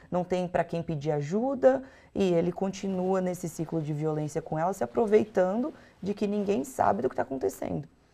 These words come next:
Quando começa mais pessoas ficar sabendo, a família sabendo, amigos sabendo, uma rede de proteção, tendo conhecimento, o cran tem conhecimento, a P M tem conhecimento,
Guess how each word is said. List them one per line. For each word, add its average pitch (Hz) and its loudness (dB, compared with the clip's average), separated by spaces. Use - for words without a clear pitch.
Quando 240 0
começa 190 2
mais 190 0
pessoas 190 2
ficar 175 -2
sabendo, 160 0
a 156 0
família 160 -2
sabendo, 151 -2
amigos 160 -2
sabendo, 156 0
uma 160 0
rede 180 2
de 175 -4
proteção, 170 0
tendo 175 4
conhecimento, 160 -2
o - -8
cran 170 2
tem 165 -4
conhecimento, 147 -4
a 143 2
P - 0
M 165 0
tem 180 -6
conhecimento, 170 -6